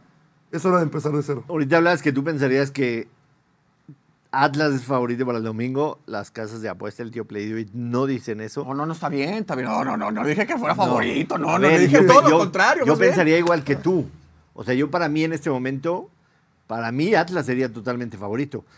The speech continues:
Speaker 2: Atlas le costó mucho trabajo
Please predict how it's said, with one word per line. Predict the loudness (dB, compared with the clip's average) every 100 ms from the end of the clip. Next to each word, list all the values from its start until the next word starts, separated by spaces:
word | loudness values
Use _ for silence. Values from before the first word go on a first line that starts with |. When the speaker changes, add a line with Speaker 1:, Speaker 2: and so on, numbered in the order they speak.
| -16
Speaker 2:
Atlas | -8 -2 0 -2 -6 -20 _ _ _ _ _
le | -6 -4
costó | -2 -2 -2
mucho | -2 0 2
trabajo | 4 4 4 4 4 0